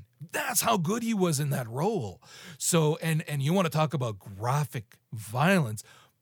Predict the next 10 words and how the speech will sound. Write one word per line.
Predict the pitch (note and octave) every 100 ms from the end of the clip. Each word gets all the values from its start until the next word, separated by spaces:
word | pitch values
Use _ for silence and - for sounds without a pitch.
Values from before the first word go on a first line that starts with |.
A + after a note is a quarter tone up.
| -
but | C#3+
it | D3 A#2+
fit | - - A3 - -
with | C3+
the | C3
story | A2+ - A#3 F#3 B2 G#2+ _ _ -
every | D#3+ B2+ C#3
single | - C3+ A#2+
time. | G#2+ D3+ D3+ A#2+ F2 - _ _ _ _ _ - C#3+
So, | - D#3+ C#3 C3 C3 B2 B2 B2